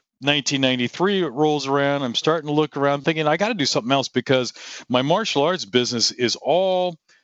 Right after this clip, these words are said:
after school programs, and my fitness classes are all in the evenings when people get off from work. But I have my mornings and afternoons free.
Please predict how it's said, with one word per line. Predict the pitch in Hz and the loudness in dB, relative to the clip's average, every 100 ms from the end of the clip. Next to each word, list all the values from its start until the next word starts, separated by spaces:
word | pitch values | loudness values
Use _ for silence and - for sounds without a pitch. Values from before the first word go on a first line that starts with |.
| _ _ | _ _
after | 143 175 - 165 | 0 0 -2 0
school | - - 160 156 | -2 0 2 2
programs, | - 160 156 143 139 135 135 143 - | 2 0 0 0 0 2 0 -2 -6
and | 123 123 117 | -2 0 2
my | 117 | 0
fitness | 110 - 202 135 123 | 0 0 -2 0 -8
classes | - 120 117 - 120 | 0 0 0 -2 -2
are | 110 107 | 0 2
all | 113 113 | 0 0
in | |
the | 117 123 180 | -2 0 2
evenings | 196 131 110 107 | 2 2 0 -2
when | 101 | -6
people | 113 98 | -6 -6
get | 98 | 0
off | 95 90 | 0 0
from | - 101 | -2 -2
work. | 135 156 104 - - - | 2 0 0 -8 -12 0
But | 123 | 2
I | |
have | 139 202 | 2 0
my | 123 | -2
mornings | 104 165 160 98 | 0 0 0 0
and | 107 | 0
afternoons | 110 - 113 123 107 | 0 -2 -2 -2 -2
free. | - - 220 180 - | -4 -2 0 0 -6